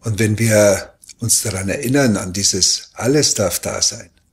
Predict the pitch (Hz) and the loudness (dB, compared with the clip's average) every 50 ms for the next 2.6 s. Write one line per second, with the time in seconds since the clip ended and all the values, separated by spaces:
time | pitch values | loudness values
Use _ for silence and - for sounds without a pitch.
0 | _ _ _ _ _ _ _ - 104 - - 110 98 110 107 98 98 90 - - | _ _ _ _ _ _ _ -4 -4 -2 -2 -4 -4 -2 -2 -2 -2 -4 -6 -8
1 | - 95 92 92 - - 110 - - 113 113 120 117 120 131 127 107 104 92 85 | -8 -6 -6 -6 -4 -2 -2 0 0 0 0 0 0 -2 -4 -4 -4 -4 -6 -6
2 | 85 92 90 90 113 117 - - - - - - | -6 0 0 2 2 2 2 0 0 -4 -8 -18